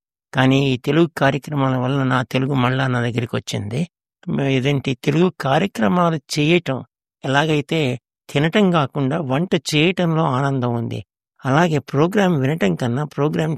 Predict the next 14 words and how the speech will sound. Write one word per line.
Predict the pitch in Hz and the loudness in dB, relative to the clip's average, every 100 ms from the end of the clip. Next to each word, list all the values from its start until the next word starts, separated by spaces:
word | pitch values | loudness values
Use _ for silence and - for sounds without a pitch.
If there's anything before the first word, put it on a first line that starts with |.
| - | -2
చేయటంలో | 147 147 139 139 | -2 0 -2 -2
ఆనందం | 120 117 123 - | -4 -6 -8 -10
ఉంది. | - 185 220 _ _ - | -12 -12 -16 _ _ 0
రేడియో | 156 180 170 | 2 4 2
బ్రాడ్‌కాస్టింగ్ | 151 151 - 147 139 - 131 | 2 0 0 -2 -2 0 0
ఇచ్చిన | 123 - 131 | 0 -2 -2
గురువు, | 117 151 131 113 160 _ _ - | 0 2 2 0 -4 _ _ -10
మ, | 139 143 | -6 -6
రాబర్ట్, | 139 135 143 123 - - - _ _ _ _ - | -2 0 2 -2 -4 -16 -16 _ _ _ _ -4
అతను | 135 170 160 147 | -2 0 0 0
ఈ | 139 - | -2 -4
బీబీసీకి, | - 151 160 160 151 - 143 - | -2 0 2 2 0 0 -2 -2
ఏబీసీకి | 147 139 139 147 131 - 143 | -2 -2 -2 -2 -2 -4 -4
పనిచేశాడు. | 147 123 135 131 - 120 120 | -6 -4 -2 -4 -4 -4 -4